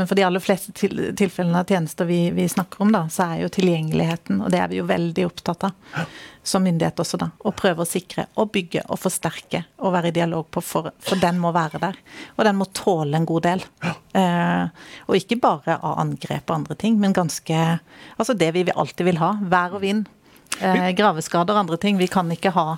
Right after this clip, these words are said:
Speaker 1: eh, ha, altså,
Speaker 2: Nei, vi,
Speaker 1: det
Speaker 2: vi,
Speaker 1: blir
Speaker 2: vi
Speaker 1: enda
Speaker 2: får
Speaker 1: mer
Speaker 2: vel, vi
Speaker 1: kritisk.
Speaker 2: får vel nå en infrastruktur som kanskje en vakker dag oppleves som like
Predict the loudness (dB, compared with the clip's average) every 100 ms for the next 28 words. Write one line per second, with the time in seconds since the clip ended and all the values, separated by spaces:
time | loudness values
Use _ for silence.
0 | -8 -6 -2 2 2 0 0 0 0 2
1 | 2 4 4 4 4 4 4 4 4 2
2 | 0 4 4 6 4 4 4 0 0 2
3 | 2 2 4 4 4 2 4 2 0 0
4 | 2 2 2 4 4 4 0 -4 0 2
5 | 4 0 0 0 2 2 0 -2 -4 -2
6 | 2 2 0